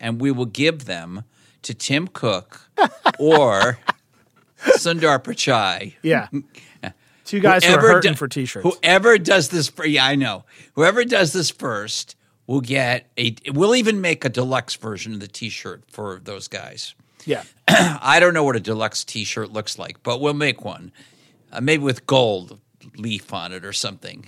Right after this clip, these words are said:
Speaker 1: you know, for one of those guys.
Speaker 2: <laughs> Well, I mean, I would, I would accept every app having three settings: off,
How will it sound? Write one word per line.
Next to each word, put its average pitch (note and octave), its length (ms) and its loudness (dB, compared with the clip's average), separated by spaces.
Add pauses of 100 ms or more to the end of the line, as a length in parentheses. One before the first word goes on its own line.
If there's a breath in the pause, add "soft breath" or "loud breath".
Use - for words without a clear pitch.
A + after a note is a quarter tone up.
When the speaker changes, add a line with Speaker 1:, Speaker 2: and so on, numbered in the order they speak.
Speaker 1:
you G#2+ 220 -12
know, F2+ 160 -14
for - 180 -12
one A#2 220 -8
of G2+ 40 -10
those F2+ 200 -10
guys. - 460 -10
Speaker 2:
<laughs> - 40 -20 (760)
Well, B3+ 120 6
I A#3+ 40 6
mean, A3+ 100 6
I G3 120 8
would, C#4 180 4
I G3 140 6
would C#4 140 6
accept F3+ 560 2 (100)
every F#3 380 4
app C#3 260 0
having C3+ 680 -2
three D#3 300 -4
settings: - 560 -10
off, F3 420 4